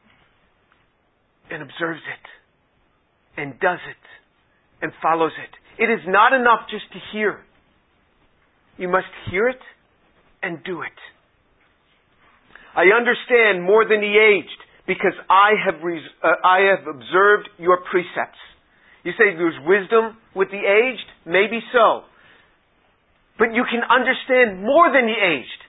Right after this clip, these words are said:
if you observe God's precepts. And I have restrained my feet from every evil way that I may keep your word. This is the fear of God.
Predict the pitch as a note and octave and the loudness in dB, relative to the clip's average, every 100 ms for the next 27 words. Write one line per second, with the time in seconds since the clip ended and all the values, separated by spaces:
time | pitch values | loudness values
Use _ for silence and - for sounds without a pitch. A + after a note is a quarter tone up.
0 | _ - - A3 F#3+ C#3 G#3+ F#3+ - G#3+ | _ -4 -2 2 0 2 2 2 0 0
1 | F3 - - F3 - - - - - _ | 0 -2 -6 -6 -6 -14 -16 -20 -20 _
2 | _ _ _ _ _ _ _ _ _ - | _ _ _ _ _ _ _ _ _ -16
3 | - F#3+ A#3 C4+ A3+ B3+ A3 - A#3+ C4 | -4 2 4 4 2 -4 -6 0 2 2
4 | B3+ B3 - B3 A#3+ A3+ A3 A#3 A#3 B3+ | 2 0 -2 -6 -2 -4 0 0 0 -2
5 | C4 A#3 A#3 G#3+ G#3+ G#3 G3+ G3+ G3+ G3+ | -2 0 0 4 4 4 2 0 0 0
6 | - G#3 - F#3+ F3 D#3+ B2+ - _ - | -2 -10 0 2 4 4 2 -2 _ -20
7 | - D3 D#4 D#4 - C#4 - - - A#3 | -20 -2 0 0 2 0 0 -10 -2 -2
8 | - C4+ C4 C#4 A#3 - A3 F#3+ | -2 2 6 6 4 2 2 2